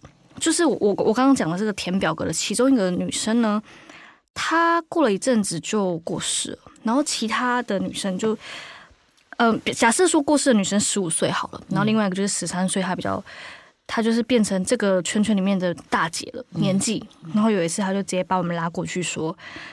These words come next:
Speaker 1: ：“某某某已经去当小天使，可是你们不要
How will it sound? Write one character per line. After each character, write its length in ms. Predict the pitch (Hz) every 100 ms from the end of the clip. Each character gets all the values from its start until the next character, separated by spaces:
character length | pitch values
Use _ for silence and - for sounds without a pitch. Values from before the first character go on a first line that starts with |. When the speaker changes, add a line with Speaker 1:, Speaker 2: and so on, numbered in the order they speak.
| -
Speaker 1:
：“某 100 | 220
某 140 | 226 226
某 160 | 208
已 60 | 185
经 340 | - 196 196
去 100 | -
当 160 | 208 185
小 140 | 190 -
天 240 | - 165
使， 180 | - - -
可 100 | 208
是 80 | 214
你 60 |
们 180 | 180 165
不 80 | 165
要 260 | 165 170